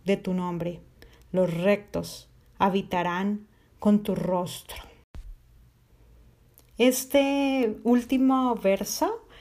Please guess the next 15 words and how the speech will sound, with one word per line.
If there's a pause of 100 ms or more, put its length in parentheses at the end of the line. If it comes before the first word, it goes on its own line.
(160)
nos
lo
confirma
Primera
de
Juan, (120)
capítulo
cuatro. (880)
"Cuando
Él
se
manifieste,
le
veremos
como